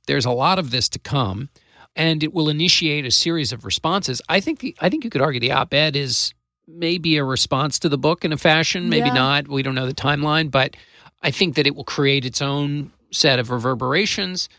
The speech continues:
Speaker 1: Um, and also it happens in a context, which is that this is not the first time we've heard these stories. And so I think that it, it ends up, because of where it is and who wrote it, being a kind of,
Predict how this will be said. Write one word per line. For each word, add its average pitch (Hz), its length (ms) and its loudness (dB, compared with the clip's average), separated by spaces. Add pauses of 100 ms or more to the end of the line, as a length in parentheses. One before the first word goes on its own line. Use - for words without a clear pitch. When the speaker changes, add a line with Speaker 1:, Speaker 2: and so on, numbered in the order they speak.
(240)
Speaker 1:
Um, 160 280 0
and 214 120 4
also 208 220 2
it 156 80 0
happens 170 320 -2
in 165 80 0
a 151 40 -2
context, 156 600 -2
which 127 240 0
is 127 120 0
that 120 160 -10
this 160 160 -2
is 156 120 -2
not 151 240 0
the 139 80 -12
first 143 260 -2
time 143 220 0
we've 127 180 -4
heard 143 200 -2
these 120 160 -2
stories. - 600 -2
And 139 240 0
so 147 280 4
I 135 100 2
think 143 260 -4
that 131 200 -4
it, 143 240 -8
it 131 300 -2 (300)
ends 190 260 2
up, 170 180 4
because 147 300 -2
of 127 80 0
where 123 160 2
it 127 80 -2
is 147 220 0
and 110 140 -2
who 120 140 -2
wrote 143 280 0
it, 104 140 -4 (420)
being 135 400 2
a 117 80 -4
kind 131 300 0
of, 104 200 0